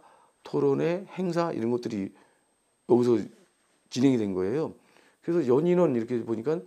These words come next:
칠팔천 명이 다녀가더라고요. 이 행사를 통해서, 어, 이 공간을 만드는 거로서는 충분히 활용되고 있는 거죠.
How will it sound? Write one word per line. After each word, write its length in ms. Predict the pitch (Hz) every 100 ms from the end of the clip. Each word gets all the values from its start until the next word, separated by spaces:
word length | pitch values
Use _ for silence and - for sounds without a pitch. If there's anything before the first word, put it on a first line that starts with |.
| _ _ _
칠팔천 520 | - 190 220 208 202
명이 180 | 175 147
다녀가더라고요. 840 | 120 92 90 85 90 - - 90 90
이 100 | 104
행사를 320 | 120 117 104
통해서, 440 | 110 107 123 120 - _ _ _ -
어, 120 | 160
이 80 | 156
공간을 600 | 156 135 151 156 151 147 - _ _ _
만드는 840 | 110 123 143 160 135 123 120 110
거로서는 380 | 104 101 110 107
충분히 360 | - 196 175 143
활용되고 500 | 143 131 113 98 92
있는 240 | 95 98
거죠. 360 | 85 - 85